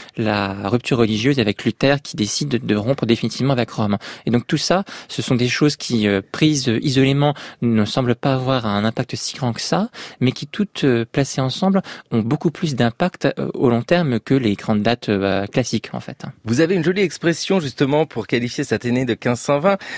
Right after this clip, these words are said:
Speaker 2: Vous dites que c'est une année fébrile, pleine d'attentes et de tensions,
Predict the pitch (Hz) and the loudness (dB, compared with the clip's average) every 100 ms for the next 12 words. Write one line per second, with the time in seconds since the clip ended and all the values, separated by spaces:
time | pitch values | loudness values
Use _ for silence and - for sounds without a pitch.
0 | - - 143 196 - 156 160 170 151 156 | -10 -4 -2 -2 0 0 0 0 2 4
1 | 160 - 180 139 180 226 143 117 170 175 | 2 2 2 2 2 4 4 4 2 2
2 | 151 151 175 - 175 151 123 - 147 139 | 4 2 2 0 0 2 0 0 -2 -2
3 | - 190 | -2 0